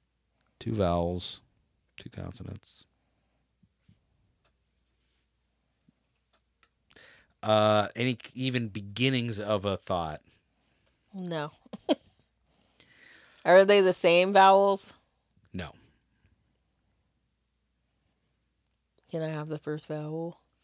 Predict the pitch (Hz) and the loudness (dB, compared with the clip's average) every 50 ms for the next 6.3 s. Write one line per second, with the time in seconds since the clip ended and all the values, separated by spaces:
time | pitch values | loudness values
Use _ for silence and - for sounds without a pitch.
0 | _ - - - - - _ _ _ _ _ _ _ 95 - - - 110 113 120 | _ -20 -20 -20 -20 -20 _ _ _ _ _ _ _ -16 -14 -12 -6 -2 0 0
1 | 127 117 - - 107 104 101 98 98 95 95 98 76 90 87 80 80 80 - _ | 0 -2 -4 -2 0 0 2 2 0 0 -2 -4 -8 -10 -12 -12 -14 -16 -16 _
2 | - 85 78 71 67 62 62 - - _ _ _ _ _ _ _ _ _ _ _ | -16 -16 -14 -14 -14 -16 -16 -18 -20 _ _ _ _ _ _ _ _ _ _ _
3 | _ _ _ _ _ _ _ _ _ _ _ _ _ _ _ _ _ _ _ _ | _ _ _ _ _ _ _ _ _ _ _ _ _ _ _ _ _ _ _ _
4 | _ _ _ _ _ _ _ _ _ _ _ _ _ _ - 170 160 160 156 139 | _ _ _ _ _ _ _ _ _ _ _ _ _ _ -14 -10 -8 -6 -6 -6
5 | - - 139 147 147 147 147 151 147 143 147 147 170 - _ _ _ - 220 226 | -6 -8 -12 -14 -14 -16 -16 -18 -16 -14 -14 -14 -14 -16 _ _ _ -10 -8 -8
6 | 220 220 240 226 196 208 | -6 -8 -8 -10 -12 -14